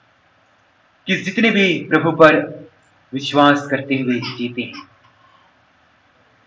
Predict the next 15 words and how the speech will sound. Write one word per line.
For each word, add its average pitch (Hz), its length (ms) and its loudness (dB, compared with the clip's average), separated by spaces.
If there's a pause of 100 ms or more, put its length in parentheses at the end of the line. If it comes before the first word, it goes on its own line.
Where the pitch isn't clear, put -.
(320)
उन 208 100 6
सभी 202 300 2
को 196 100 2
प्रभु 165 220 0
यीशु 170 360 2 (840)
उन 202 160 8
मार्ग 196 460 10
पर 185 120 8
ले 185 140 4
चलेगा, 180 460 4 (640)
उस 185 200 8
स्थान 180 540 8
पर 165 180 8
ले 170 140 6
चलेगा, 143 520 2